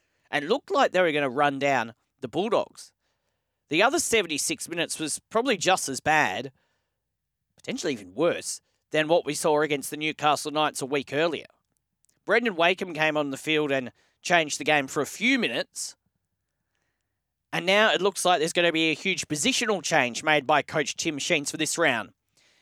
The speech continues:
and against the Melbourne Storm, and hand control of the battling West Tigers to Brendan Wakeham for the crucial clash against Melbourne. So this will allow Luke Brooks to shift to the running five-eighth role,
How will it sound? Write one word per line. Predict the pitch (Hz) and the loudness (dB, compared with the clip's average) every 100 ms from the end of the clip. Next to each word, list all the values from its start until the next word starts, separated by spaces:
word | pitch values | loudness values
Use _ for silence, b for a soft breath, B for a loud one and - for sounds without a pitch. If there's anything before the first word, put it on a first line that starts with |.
| _ | _
and | 165 - | -4 -2
against | 151 147 139 | -2 -2 -4
the | 156 | -2
Melbourne | 147 143 139 | 0 0 -2
Storm, | - 156 170 - | -2 0 0 0
and | 175 156 | -2 0
hand | 175 214 254 254 | 0 2 2 -2
control | 214 190 127 - _ _ _ | -2 0 0 -2 _ _ _
of | 151 139 | 0 0
the | 151 | 0
battling | 165 170 147 151 | 2 2 0 -4
West | 156 147 - | -2 -2 -2
Tigers | 160 165 160 156 b b b - | 2 2 2 -4 b b b -2
to | 214 247 | 0 2
Brendan | 196 160 147 123 | 2 2 0 -4
Wakeham | 117 80 - _ _ _ _ _ _ | -6 -6 -12 _ _ _ _ _ _
for | 151 | -4
the | 151 | -4
crucial | - 170 147 156 | -2 -2 -2 -4
clash | - 151 - | 0 0 0
against | 139 139 - | -2 -6 -4
Melbourne. | 143 127 101 - b b b b | -2 -2 -4 -12 b b b b
So | - 165 | -2 0
this | 226 247 | 0 0
will | 254 | 2
allow | 185 180 170 | 4 6 6
Luke | 170 185 | 4 0
Brooks | - 185 - | 0 -2 -2
to | - | -6
shift | 135 - 208 - | -4 -2 -2 -2
to | |
the | 151 | -2
running | 151 156 139 | 2 2 0
five-eighth | - 156 143 135 165 - 175 | -2 2 2 4 0 0 0
role, | 185 | 0